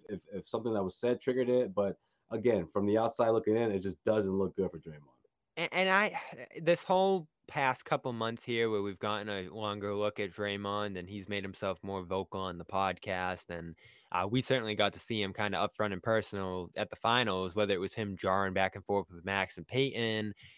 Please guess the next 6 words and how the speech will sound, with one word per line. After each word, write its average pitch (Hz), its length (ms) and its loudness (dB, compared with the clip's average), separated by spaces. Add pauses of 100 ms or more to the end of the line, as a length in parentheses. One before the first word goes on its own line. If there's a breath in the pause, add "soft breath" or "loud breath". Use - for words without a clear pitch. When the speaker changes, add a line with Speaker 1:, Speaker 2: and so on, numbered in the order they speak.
(100)
Speaker 2:
uh, 82 320 -2
his 101 340 -6
podcast 104 720 4
talk 104 440 4
and 90 300 -6
his 98 360 -4